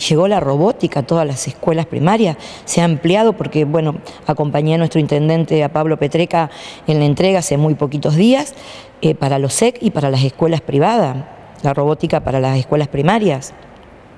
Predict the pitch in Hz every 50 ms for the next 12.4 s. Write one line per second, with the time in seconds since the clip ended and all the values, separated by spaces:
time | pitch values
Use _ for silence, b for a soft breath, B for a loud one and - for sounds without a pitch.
0 | - - - - - - - - 147 151 156 135 104 - - B B B B B
1 | B B - 196 226 220 - 214 208 220 208 - - 135 - - - 139 127 -
2 | - - - - - - - - - - - - - - - - - - - -
3 | - - - 151 151 156 165 185 175 - - 220 220 - - - - - 156 143
4 | 139 123 120 - - - - B B B B B B 175 175 156 - 165 - 160
5 | 160 170 196 220 220 - - 220 196 151 135 - B B B B B 180 165 156
6 | 170 156 - - 196 202 196 185 170 165 170 170 160 - 165 165 185 202 196 180
7 | - - 175 170 165 - 151 160 165 165 165 165 156 147 139 143 - 139 127 -
8 | - 170 175 196 202 202 B B B B B B 160 165 156 151 139 139 - -
9 | 143 135 135 135 131 - - - 139 - B B B B B - 208 190 - 208
10 | 208 214 220 226 233 - B B B B B B B B B B B B B B
11 | - - - - - - - - - - 214 214 - 202 185 175 156 151 156 165
12 | 156 - - 214 220 226 240 247